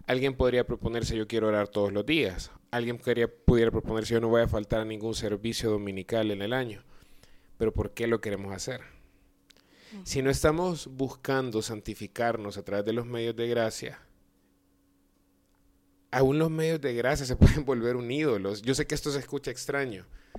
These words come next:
Speaker 1: pero si yo no voy a leer la palabra para conocer más a Dios, para que la palabra me transforme y me haga más como Jesucristo,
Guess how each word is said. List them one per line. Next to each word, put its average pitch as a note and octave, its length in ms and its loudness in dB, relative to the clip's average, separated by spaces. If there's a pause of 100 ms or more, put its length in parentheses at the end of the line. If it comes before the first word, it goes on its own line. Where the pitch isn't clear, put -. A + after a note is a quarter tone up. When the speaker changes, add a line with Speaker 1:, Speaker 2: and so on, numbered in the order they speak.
(640)
Speaker 1:
pero C#3+ 220 2
si C3 180 -6
yo C3+ 160 0
no D#3+ 160 -2
voy E3 380 0 (300)
a B2+ 100 -4
leer B2+ 220 0
la C#3 180 -4
palabra B2 480 -2
para G#2 160 -6
conocer G#2 400 -12
más A#2+ 340 -6
a B2+ 100 -8
Dios, G2+ 480 -10 (440)
para G#2 220 -8
que G#2 120 -14
la G2 140 -10
palabra G2 300 -8
me A#2 120 -12
transforme A2 580 -8
y G2 40 -12
me G2 120 -12
haga G#2 120 -8
más A2 160 -12
como A2+ 200 -14
Jesucristo, A2+ 680 -12